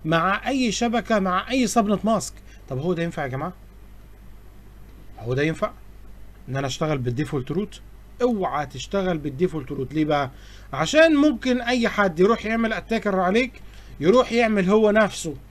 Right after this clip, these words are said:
برضه يعمل اي اي جي ار بي. سهل جدا هيعرف ال-، الاوتونوموس system بتاعك،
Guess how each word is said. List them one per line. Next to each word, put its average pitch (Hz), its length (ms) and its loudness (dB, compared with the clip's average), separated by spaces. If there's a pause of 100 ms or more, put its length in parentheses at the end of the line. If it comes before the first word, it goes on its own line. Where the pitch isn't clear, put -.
(560)
برضه 165 360 4
يعمل 180 240 6
اي 202 180 8
اي 202 40 8
جي 170 140 6
ار 165 80 8
بي. 160 240 4
سهل 233 300 0
جدا 180 280 2
هيعرف 196 340 2
ال-، 151 220 -4 (440)
الاوتونوموس 160 520 4
system - 280 0
بتاعك، 196 380 4